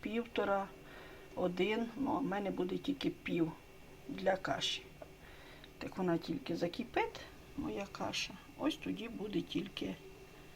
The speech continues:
пів стояти, нуль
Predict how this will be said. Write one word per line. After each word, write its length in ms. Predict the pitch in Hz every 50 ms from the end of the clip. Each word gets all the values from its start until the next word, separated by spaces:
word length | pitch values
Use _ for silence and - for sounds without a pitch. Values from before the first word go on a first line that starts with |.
| - - - - - - - - - - - - - - - - - - -
пів 340 | - 214 202 175 170 165 - - - - -
стояти, 640 | - - - 165 165 175 170 160 147 - - - 160 - - - -
нуль 160 | - 180